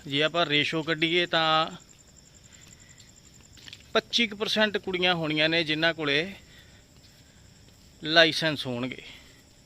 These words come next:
ਨਹੀਂ ਤਾਂ ਪਝੱਤਰ ਪਰਸੈਂਟ ਕੁੜੀਆਂ ਨੇ ਜਿਨ੍ਹਾਂ ਕੋਲੇ ਲਾਇਸੈਂਸ ਨਹੀਂ ਹੁੰਦੇ। ਤੇ ਕਿਤੇ ਨਾ ਕਿਤੇ, ਜੇ ਕਿਤੇ ਐਕਸੀਡੈਂਟ ਹੋਇਆ ਹੋਵੇ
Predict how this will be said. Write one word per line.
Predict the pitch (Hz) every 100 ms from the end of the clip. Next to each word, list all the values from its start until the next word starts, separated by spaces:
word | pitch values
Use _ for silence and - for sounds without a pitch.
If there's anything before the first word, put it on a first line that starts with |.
| - - - - - - 151
ਨਹੀਂ | 160
ਤਾਂ | 170
ਪਝੱਤਰ | 175 175 156 - 160
ਪਰਸੈਂਟ | 156 - 170 160
ਕੁੜੀਆਂ | 156 156 151 160 156
ਨੇ | 143 147
ਜਿਨ੍ਹਾਂ | 156 156 160
ਕੋਲੇ | 151 156 160
ਲਾਇਸੈਂਸ | 147 143 - 151 139 - 151 175 185 - - - - - - - - - - - - - - - - - -
ਨਹੀਂ | 143 147 170 196
ਹੁੰਦੇ। | 175 123 120 - - - - - - - - - - - - - - - - - -
ਤੇ | 160
ਕਿਤੇ | 175 165
ਨਾ | 175 175
ਕਿਤੇ, | 165 165 175 170 - -
ਜੇ | 151 160
ਕਿਤੇ | 165 165 160 160 - - - - - - - - -
ਐਕਸੀਡੈਂਟ | 147 - 160 156 156
ਹੋਇਆ | 147 147 151
ਹੋਵੇ | 151 143 151 139